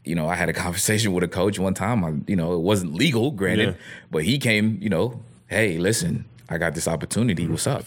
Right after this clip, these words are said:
Speaker 2: Facts.
Speaker 1: like, "Okay, I'm, I'm gone. I'm
Speaker 2: Outta
Speaker 1: outta
Speaker 2: there.
Speaker 1: here." So
Speaker 2: Yeah.
Speaker 1: that's basically how it went for me.
Speaker 2: And, um, you, you were running back?
Speaker 1: Yeah.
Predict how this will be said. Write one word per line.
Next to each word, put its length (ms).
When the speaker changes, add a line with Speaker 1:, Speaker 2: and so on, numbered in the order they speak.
Speaker 2:
Facts. 120
Speaker 1:
like, 80
"Okay, 380
I'm, 220
I'm 140
gone. 340
I'm 80
Speaker 2:
Outta 140
Speaker 1:
outta 100
Speaker 2:
there. 140
Speaker 1:
here." 120
So 180
Speaker 2:
Yeah. 200
Speaker 1:
that's 160
basically 420
how 180
it 60
went 160
for 80
me. 240
Speaker 2:
And, 180
um, 520
you, 240
you 140
were 100
running 220
back? 180
Speaker 1:
Yeah. 220